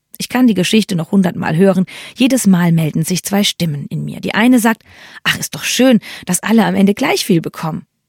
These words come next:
Und die andere sagt: "Wie ungerecht. Haben die einen doch viel mehr Leistung erbracht als die, die später gekommen sind." Jetzt gesellt sich noch eine dritte Stimme dazu.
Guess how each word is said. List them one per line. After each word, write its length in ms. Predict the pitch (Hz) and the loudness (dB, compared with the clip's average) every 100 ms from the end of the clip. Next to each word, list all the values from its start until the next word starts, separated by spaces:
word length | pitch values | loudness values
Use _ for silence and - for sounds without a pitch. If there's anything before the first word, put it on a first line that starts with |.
| _ _ | _ _
Und 140 | 170 | -10
die 80 | 165 | -4
andere 320 | 196 233 226 | 2 4 4
sagt: 320 | 202 208 - - _ _ _ | 2 0 -2 -12 _ _ _
"Wie 120 | - - | -18 2
ungerecht. 600 | 208 226 170 - - - - - | 4 6 4 -2 -12 -16 -20 -10
Haben 300 | - 214 226 | -2 4 4
die 100 | 190 | 4
einen 220 | 190 214 | 4 4
doch 100 | 214 | 4
viel 180 | - 247 | 2 4
mehr 160 | 240 247 | 6 4
Leistung 420 | 262 330 - 226 | 2 0 -2 -2
erbracht 380 | 175 - 160 - | -2 -6 -10 -8
als 240 | 156 - | -8 -4
die, 220 | 214 233 - - - | 2 2 2 -8 -8
die 80 | 180 | -6
später 440 | - 226 294 214 | -4 -4 -2 -4
gekommen 460 | 156 - 160 156 151 | -6 -10 -8 -8 -8
sind." 380 | 156 - - _ _ _ _ _ _ - - - | -8 -10 -12 _ _ _ _ _ _ -20 -20 -12
Jetzt 380 | - 147 - - | -4 -4 -4 -6
gesellt 400 | 185 160 175 - | -4 -2 -4 -4
sich 180 | 220 - | -4 -2
noch 140 | 190 | -2
eine 180 | 214 240 | 0 0
dritte 300 | - 156 - | -2 -8 -10
Stimme 320 | - - 139 | -14 -14 -16
dazu. 420 | - - - - | -16 -14 -16 -16